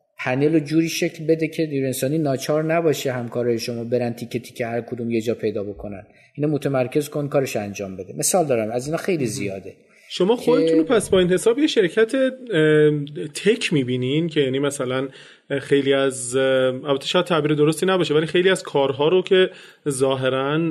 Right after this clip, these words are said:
Speaker 2: اه، با تکنولوژی دارین انجام می‌دین به جای نیروی انسانی.
Speaker 1: بله، مسلمه، مسلماً همینطوره. من تازه، اه، حالا از اون چیزی که ایدئال منه فاصله داریم به خاطر اینکه بحث،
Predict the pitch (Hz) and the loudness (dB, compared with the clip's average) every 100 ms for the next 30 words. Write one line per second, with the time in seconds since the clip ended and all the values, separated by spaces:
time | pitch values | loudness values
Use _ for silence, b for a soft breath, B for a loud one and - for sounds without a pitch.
0 | 156 135 127 131 131 139 147 131 147 156 | -4 -4 -2 -2 0 0 0 -2 2 2
1 | 127 123 120 123 123 120 123 120 123 120 | 2 -2 -2 0 0 -2 -2 -2 -2 -2
2 | 113 113 107 - 101 101 95 _ _ _ | -4 -6 -6 -10 -10 -10 -12 _ _ _
3 | _ _ - 160 185 175 151 160 151 165 | _ _ -12 -8 -4 -4 -2 -2 0 0
4 | 175 135 95 82 - _ - 139 147 139 | 0 -2 -6 -12 -20 _ -14 -10 -8 -6
5 | 147 160 165 147 123 120 107 101 107 151 | -4 -2 -2 -2 -2 -4 -4 -4 -4 -4
6 | 160 156 139 151 165 165 143 131 117 117 | -2 0 2 2 2 0 -2 0 -2 -4
7 | 123 123 143 131 139 135 - 147 151 147 | -6 -4 -2 -2 -4 -6 -4 -6 -4 0
8 | 139 139 131 131 123 120 123 143 147 143 | 2 2 2 4 4 0 -2 -4 0 0
9 | - 139 147 151 156 143 127 - 139 147 | 2 0 2 2 0 -2 -4 -2 -2 0
10 | 143 135 127 - | -2 -4 -4 -4